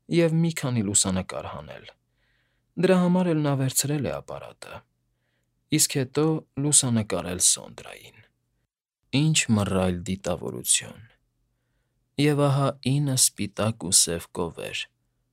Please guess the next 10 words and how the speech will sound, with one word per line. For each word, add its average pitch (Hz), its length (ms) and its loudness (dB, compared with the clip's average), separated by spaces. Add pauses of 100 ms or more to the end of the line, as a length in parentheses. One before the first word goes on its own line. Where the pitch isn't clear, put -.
(160)
բլրի 117 420 2
կանաչ 92 460 -4
լանջում։ - 640 -12 (1300)
Նայելով 170 440 4
նրա 156 240 4
ճամպրուկին 131 680 0 (200)
կողքից 131 540 2
կապած 113 520 0
ապարատի 110 520 0
եռոտանիով, 95 800 -2